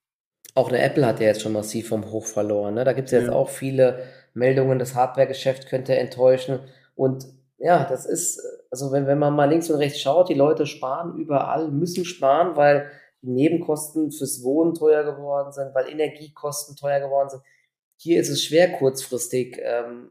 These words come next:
Speaker 1: auf die Bremse zu treten, ne, weil man braucht eben, man muss zur Arbeit fahren, man muss, <laughs> man muss leben, man muss wohnen,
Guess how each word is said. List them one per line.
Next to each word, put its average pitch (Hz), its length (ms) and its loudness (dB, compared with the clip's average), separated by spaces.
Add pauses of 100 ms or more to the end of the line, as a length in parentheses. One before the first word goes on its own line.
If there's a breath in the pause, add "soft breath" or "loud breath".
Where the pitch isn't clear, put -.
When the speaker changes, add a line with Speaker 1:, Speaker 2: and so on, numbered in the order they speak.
(120)
Speaker 1:
auf 120 140 -4
die 143 100 -10
Bremse 127 440 -2
zu - 160 -12
treten, 127 500 -4
ne, 123 220 -4
weil 123 360 0
man 113 120 -4
braucht - 400 -6
eben, 113 500 -4 (240)
man 120 100 -4
muss 165 200 0
zur 139 120 6
Arbeit 117 320 4
fahren, 120 400 -4
man 120 140 -12
muss, 170 300 -8
<laughs> 143 260 -2
man 123 140 -2
muss 165 240 -2
leben, 123 320 2
man 123 100 0
muss 160 240 -4
wohnen, 131 460 0